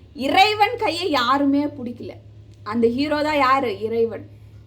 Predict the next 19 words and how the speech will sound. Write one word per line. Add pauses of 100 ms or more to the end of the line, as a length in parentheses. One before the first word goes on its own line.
(140)
இறைவன்,
அருளாளர்கள், (100)
ஜீசஸ், (180)
கிருஷ்ணர், (300)
நபிகள்
நாயகம்
எல்லாரும்
வராங்க.
"கையை, (720)
அ,
மட்டும்
கொடுங்க,
என்னை
நம்புங்க." (320)
எல்லாரும்
கேட்கறது
ஒரே
காணிக்கை
தான்,